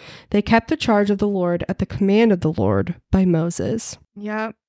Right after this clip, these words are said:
Speaker 1: I just like that one because obviously, like, that whole, like we discussed earlier, formula of obedience,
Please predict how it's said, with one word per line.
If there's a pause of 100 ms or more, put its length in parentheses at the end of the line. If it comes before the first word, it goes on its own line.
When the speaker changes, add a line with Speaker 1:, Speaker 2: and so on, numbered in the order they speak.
(180)
Speaker 1:
I
just
like
that
one
because (240)
obviously,
like,
that
whole,
like
we
discussed
earlier,
formula
of
obedience,